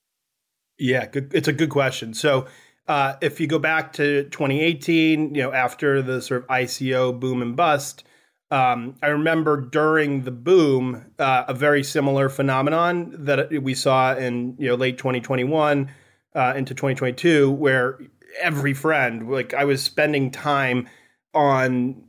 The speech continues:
you know, basically Zooms and videos, like, helping friends,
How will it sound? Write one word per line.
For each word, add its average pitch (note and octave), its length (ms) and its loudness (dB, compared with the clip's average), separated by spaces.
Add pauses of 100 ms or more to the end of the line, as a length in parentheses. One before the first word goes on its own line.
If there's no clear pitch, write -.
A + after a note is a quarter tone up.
you C#3+ 280 -2
know, B2 100 0
basically C3+ 540 0
Zooms C#3 540 2
and B2 120 -2
videos, B2+ 540 2
like, B2 180 0
helping D3 640 0
friends, C3+ 640 -2